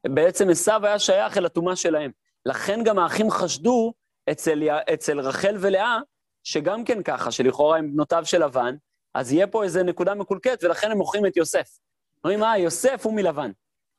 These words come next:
יוסף הוא שייך אל לבן, הוא שייך אל הטומאה של לבן." אבל הם לא ידעו שהקדוש ברוך הוא הבטיח שאצל יעקב יהיה מיתה שלמה. אצל יעקב מתחדש טבע חדש. כולם יוצאים טהורים. אבל, אבל מעבר לזה, זה, הפעולה היא ממשיכה הלאה.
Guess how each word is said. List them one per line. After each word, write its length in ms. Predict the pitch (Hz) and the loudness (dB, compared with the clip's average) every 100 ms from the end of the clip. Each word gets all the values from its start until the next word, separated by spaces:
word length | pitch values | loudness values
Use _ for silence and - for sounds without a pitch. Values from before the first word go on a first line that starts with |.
| - | -6
יוסף 320 | 139 233 214 | -2 -2 0
הוא 80 | 220 | -2
שייך 360 | 185 190 196 | 0 -2 -2
אל 100 | 196 | -2
לבן, 200 | 165 180 | 0 -2
הוא 80 | 160 | -2
שייך 260 | 139 170 185 | -4 -2 -2
אל 60 | |
הטומאה 300 | 170 160 180 | -2 0 -2
של 200 | 180 170 | 0 0
לבן." 220 | 151 143 139 _ _ _ - | 2 -2 -4 _ _ _ -10
אבל 300 | 113 143 147 | -4 -2 0
הם 140 | 143 151 | 2 4
לא 140 | 202 | 4
ידעו 360 | 254 226 180 214 | 4 0 -2 -2
שהקדוש 460 | - 160 165 208 | -2 -2 -2 -2
ברוך 160 | 202 190 | -4 0
הוא 80 | 196 | 0
הבטיח 680 | 156 143 - 277 214 - - _ _ | 0 -4 0 2 0 -4 -14 _ _
שאצל 360 | - 156 - 170 | -4 -2 0 2
יעקב 400 | 170 165 247 220 | 2 2 0 2
יהיה 160 | 185 190 | 0 0
מיתה 280 | 190 170 151 | 0 -2 -4
שלמה. 280 | - 123 - _ _ _ | -4 -4 -6 _ _ _
אצל 120 | - | 0
יעקב 300 | 165 170 254 | 0 0 0
מתחדש 380 | 240 - 185 214 | -2 -4 -4 -2
טבע 220 | - 190 | 0 2
חדש. 500 | 165 135 113 - - _ _ | 0 -2 -6 -10 -16 _ _
כולם 280 | - 240 208 | 2 4 4
יוצאים 320 | 170 170 156 | 4 4 4
טהורים. 320 | 143 113 90 _ _ _ _ _ _ - | 4 2 -2 _ _ _ _ _ _ -4
אבל, 240 | 127 147 151 | 0 0 2
אבל 260 | 151 147 | 0 0
מעבר 420 | 151 160 180 202 | 0 0 2 2
לזה, 340 | 202 175 202 285 | 2 2 2 0
זה, 280 | 349 208 185 | 0 0 0
הפעולה 320 | 175 170 185 | 0 0 0
היא 80 | 196 | -2
ממשיכה 500 | 165 156 - - 120 | -6 -8 -6 -2 -2
הלאה. 160 | 117 | -2